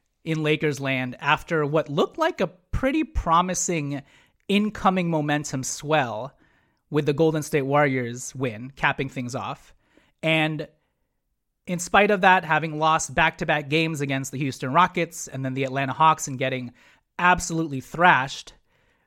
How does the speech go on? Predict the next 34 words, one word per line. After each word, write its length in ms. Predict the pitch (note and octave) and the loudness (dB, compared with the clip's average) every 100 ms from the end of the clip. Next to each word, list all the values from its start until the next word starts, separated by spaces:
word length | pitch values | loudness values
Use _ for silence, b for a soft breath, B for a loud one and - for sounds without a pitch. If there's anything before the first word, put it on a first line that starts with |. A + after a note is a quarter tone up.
| _ | _
things 380 | A#3 C#4+ D4 | 0 2 0
looked 200 | G3+ A3 | 0 0
like 200 | G3 F3 | 2 0
they 40 | F3 | 0
had 140 | D3 | -2
finally 400 | - F3 F#3+ F#3+ | 2 0 2 0
hit 160 | F3 C#3+ | -2 2
rock 300 | D3 D3 C3+ | 2 2 0
bottom 400 | B2+ C3 C3 C3 | -2 0 -2 -2
with 180 | C#3+ C3+ | -2 -2
news 320 | D#3 F3 D3+ | -4 -2 -4
of 100 | C3+ | -4
A 200 | E3 D#3+ | -2 -2
D 120 | D3+ | 0
and 100 | D3 | -2
LeBron 340 | C3+ C3 B2+ C3 | -2 -2 -2 -2
sitting 300 | - C#3 C3+ | -4 -6 -6
out 240 | C3+ B2 - | -10 -12 -12
against 360 | B2+ C3 B2 | -10 -8 -10
the 80 | - | -10
Celtics. 760 | B2+ B2+ A#2 - A#2 _ - - _ _ _ _ _ _ _ _ _ | -8 -8 -10 -12 -16 _ -16 -16 _ _ _ _ _ _ _ _ _
But 180 | D3 C#3+ | -4 -2
somehow, 640 | A3 C#4 B3+ D#3 C#3+ D3+ B B _ | 2 2 4 4 4 0 B B _
some 320 | - - E3+ | -10 0 2
way, 420 | A3 F3+ C3 C3+ b b b b | 4 4 2 -4 b b b b
the 100 | - | -4
shorthanded 600 | D#3 F#3 G#3+ F#3+ G#3 G#3 | 0 4 4 4 4 4
Lakers, 720 | F#3 D3+ C#3 C#3 B2+ B2+ - | 2 0 2 0 -2 -4 -8
with 100 | C#3 | -6
their 140 | C3 C3 | -4 0
backs 320 | D3 E3+ - | 4 2 2
against 320 | F#3 F3+ F3+ | 0 0 0
the 100 | G3+ | 0
wall, 420 | F3 B2 A#2 B2+ | 0 0 -2 -6